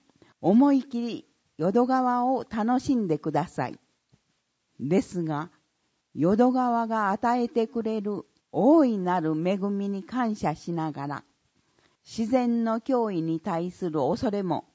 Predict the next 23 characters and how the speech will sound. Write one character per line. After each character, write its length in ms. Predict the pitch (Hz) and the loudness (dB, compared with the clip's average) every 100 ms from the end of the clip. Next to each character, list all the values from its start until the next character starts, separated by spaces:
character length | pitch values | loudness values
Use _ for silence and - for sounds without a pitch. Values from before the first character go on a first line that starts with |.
| _ 156 | _ -6
忘 320 | 185 - 233 | -6 -6 -4
れ 160 | 233 | 0
な 180 | 247 254 | 0 0
い 100 | 240 | 0
よ 180 | 214 196 | 0 0
う 20 | |
に 120 | 180 | -2
し 100 | 180 | -4
た 160 | - 185 | -4 -4
い 100 | 170 | -4
と 180 | - 247 | -6 -4
思 280 | 190 156 151 | -2 0 2
い 100 | 147 | 2
ま 200 | 143 160 | 0 -4
す。 260 | - - - _ _ _ _ _ _ _ _ _ _ _ _ _ _ | -12 -20 -20 _ _ _ _ _ _ _ _ _ _ _ _ _ _
淀 300 | 147 190 247 | -2 0 2
川 320 | 247 240 233 233 | 2 2 0 -2
区 180 | 240 214 | -8 -8
長、 380 | - 156 107 - _ _ _ - | -6 -6 -6 -12 _ _ _ -6
山 340 | 143 208 247 | -2 0 0
本 300 | 247 247 226 | 0 -2 -2
正 340 | 220 247 277 | -2 -4 -6
弘。 380 | 254 - 147 - | -6 -6 -6 -6